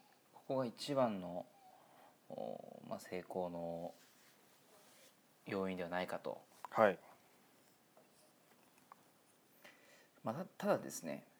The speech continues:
Speaker 2: はい。
Speaker 1: <clears throat> 今回、あの、カレー粉をね、
Speaker 2: 砕いた。
Speaker 1: 包丁で、
Speaker 2: うん。
Speaker 1: うん、切り刻んで
Speaker 2: はい。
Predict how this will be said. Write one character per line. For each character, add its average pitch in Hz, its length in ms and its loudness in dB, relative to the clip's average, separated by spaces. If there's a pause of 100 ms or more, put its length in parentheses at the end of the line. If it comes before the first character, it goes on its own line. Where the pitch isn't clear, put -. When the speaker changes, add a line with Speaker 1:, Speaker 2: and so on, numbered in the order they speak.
(140)
Speaker 2:
は 110 200 6
い。 - 100 0
Speaker 1:
<clears throat> - 1200 -6
今 151 100 -4
回、 110 80 2
あ 92 80 0
の、 87 80 -6
カ 107 180 -2
レ 143 340 2
ー - 40 -20
粉 143 220 0
を 135 60 0
ね、 143 160 -2 (580)
Speaker 2:
砕 120 120 0
い - 20 8
た。 117 100 8
Speaker 1:
包 120 80 0
丁 123 220 2
で、 113 180 4
Speaker 2:
う - 20 4
ん。 104 220 -2
Speaker 1:
う - 40 0
ん、 98 320 -2 (220)
切 113 100 -2
り 113 100 0
刻 107 220 4
ん 85 100 2
で 58 260 0
Speaker 2:
は 107 240 6
い。 90 80 -2